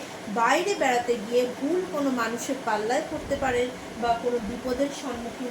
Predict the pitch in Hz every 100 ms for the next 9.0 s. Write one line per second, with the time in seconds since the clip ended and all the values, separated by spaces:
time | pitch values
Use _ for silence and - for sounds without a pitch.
0 | 247 226 233 214 220 208 - - 208 220
1 | - - 190 226 214 - - - - -
2 | - - - - - - - - - -
3 | - - - - - - 285 294 349 415
4 | 415 294 247 - 202 165 165 165 - -
5 | - - - - - - - - - -
6 | 226 240 233 233 214 196 196 - - 240
7 | 262 370 - 262 214 - 190 175 160 -
8 | - - - - - - - - -